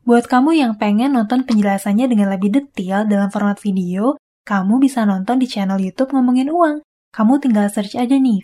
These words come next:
video yang judulnya sama dengan podcast ini. Oke? Aku tunggu kamu di YouTube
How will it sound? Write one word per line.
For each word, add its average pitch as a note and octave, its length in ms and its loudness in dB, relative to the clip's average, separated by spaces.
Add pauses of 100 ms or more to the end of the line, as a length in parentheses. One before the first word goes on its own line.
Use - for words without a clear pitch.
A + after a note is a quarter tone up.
video G3+ 400 2
yang B3 240 4
judulnya G#3 400 2
sama D4 400 -4
dengan B3+ 240 0
podcast B3 320 -6
ini. C4 240 -2 (320)
Oke? A#3 240 -2 (480)
Aku G#3+ 320 -6
tunggu G#3+ 240 4
kamu G#3 320 2
di A#3 160 2
YouTube G4 240 -6